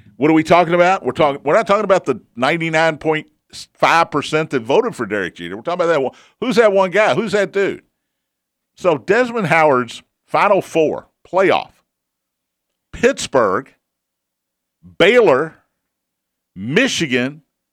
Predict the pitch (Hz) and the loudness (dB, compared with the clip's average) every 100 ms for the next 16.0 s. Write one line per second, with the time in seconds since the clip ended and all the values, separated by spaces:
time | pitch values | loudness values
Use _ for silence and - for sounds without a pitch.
0 | _ _ _ _ - 214 - 185 170 151 | _ _ _ _ -2 -2 -2 -4 -2 -4
1 | 127 104 - _ _ _ _ _ _ _ | -4 -10 -18 _ _ _ _ _ _ _
2 | _ _ _ _ 87 123 226 254 202 165 | _ _ _ _ -4 4 6 6 6 4
3 | 139 127 127 123 127 _ _ _ 90 139 | 4 4 2 -2 -4 _ _ _ -4 2
4 | 196 247 - 180 156 - 139 131 - _ | 4 2 4 4 4 2 -2 -4 -8 _
5 | _ _ 117 175 233 214 185 175 165 156 | _ _ 2 4 6 6 6 6 4 0
6 | - 120 113 117 - _ _ _ 95 127 | -4 -2 0 -4 -12 _ _ _ -6 2
7 | 202 240 220 208 185 160 131 120 117 113 | 4 6 4 4 4 4 2 -2 -6 -14
8 | _ _ _ 104 202 240 - 190 170 131 | _ _ _ 2 2 0 2 2 2 0
9 | 127 127 120 _ _ _ _ _ _ _ | -4 -4 -10 _ _ _ _ _ _ _
10 | _ _ _ _ - 175 143 - 143 131 | _ _ _ _ -2 2 2 2 -2 -4
11 | 131 160 190 185 170 123 - 127 113 113 | -4 -2 0 -2 -4 -8 -4 -2 -2 -2
12 | 101 - - _ - 123 - 131 113 127 | -6 -12 -20 _ -10 -8 -4 -6 -4 -8
13 | 120 113 - 127 135 123 123 113 - - | -6 -10 -8 -8 -6 -6 -4 -4 -6 -8
14 | 156 156 123 123 131 143 147 139 104 98 | -6 -6 -8 -12 -8 -6 -4 -6 -6 -6
15 | 101 104 92 - - 165 160 156 139 123 | -6 -6 -10 -14 0 2 4 2 -2 -4